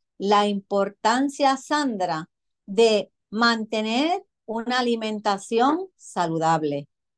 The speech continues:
Tiene que mantener una, un, una, unos requerimientos nutricionales para usted, que sea lo que usted necesita y que sea saludable. Hay muchas,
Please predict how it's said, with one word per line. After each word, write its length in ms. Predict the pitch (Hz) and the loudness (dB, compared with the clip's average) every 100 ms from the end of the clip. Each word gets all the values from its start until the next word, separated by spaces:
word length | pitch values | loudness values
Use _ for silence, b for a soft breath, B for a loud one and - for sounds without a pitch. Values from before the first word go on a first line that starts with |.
| _ - | _ -2
Tiene 340 | 220 311 294 | 2 2 2
que 100 | 226 | 0
mantener 540 | 190 185 175 175 185 190 - _ _ _ - | -2 -4 -2 -2 -2 -4 -14 _ _ _ -6
una, 440 | 185 208 208 - _ | 0 2 2 -2 _
un, 360 | 220 214 233 - | -4 0 0 -2
una, 540 | 196 226 262 247 - - - | 2 4 6 4 0 -6 -4
unos 240 | 220 254 277 | 2 4 6
requerimientos 600 | 277 262 247 254 254 247 | 4 2 4 2 2 2
nutricionales 640 | 240 247 240 247 240 262 - | 2 0 -2 -2 0 -2 0
para 200 | 233 208 | 0 0
usted, 420 | - - 262 359 - _ _ _ _ _ | -4 -8 -6 -6 -10 _ _ _ _ _
que 160 | - 220 | -4 -4
sea 340 | 214 240 320 233 | 2 2 2 2
lo 140 | 226 | 0
que 60 | 208 | 0
usted 180 | 220 220 | -2 -2
necesita 500 | 277 294 330 370 - | -2 -4 -2 -2 -2
y 100 | 311 | -2
que 160 | 320 | -4
sea 200 | 311 320 | -2 -2
saludable. 480 | 330 320 262 240 247 | 0 0 4 4 4
Hay 80 | 233 | 0
muchas, 240 | 311 330 | -2 -6